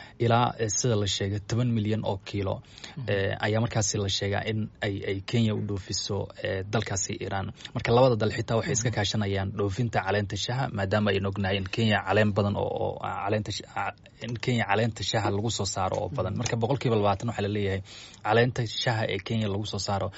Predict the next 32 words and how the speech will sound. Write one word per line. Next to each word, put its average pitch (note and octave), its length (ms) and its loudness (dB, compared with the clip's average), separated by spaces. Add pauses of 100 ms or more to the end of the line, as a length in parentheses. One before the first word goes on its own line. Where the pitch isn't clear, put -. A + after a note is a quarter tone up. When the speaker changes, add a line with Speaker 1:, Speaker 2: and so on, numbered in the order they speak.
(280)
Speaker 1:
waddanka A#2 320 0
Iran G#2 300 -2
ayaa F#2+ 200 -2
loo G2 120 0
dhoofiyaa. G2 420 -4
Waana G#2 160 2
waddanka, A#2+ 520 2
sida B2 280 0
la G2+ 100 2
sheego, F#2+ 360 0 (360)
caleenta B2 320 4
ugu B2+ 160 -2
badan A2+ 280 -2
ee G#2 80 -4
shaha G2+ 360 -2
ee G2 80 -2
lagu A2 180 -2
soo A2+ 140 -2
saaro G2 240 -2
Kenya G2+ 320 -2
iibsada. - 340 -8
Marka G#2+ 200 -4
iskaashigooda, G2+ 600 0 (400)
eh, F#2+ 260 0
waxaynu A2 220 2
is - 140 0
dhihi A#2 140 0
karnaa G2 240 -2
wuu G2 120 0
xooggan G2 380 -2
yahay. F#2 200 -4 (100)
Speaker 2:
Ibrahim F3+ 420 4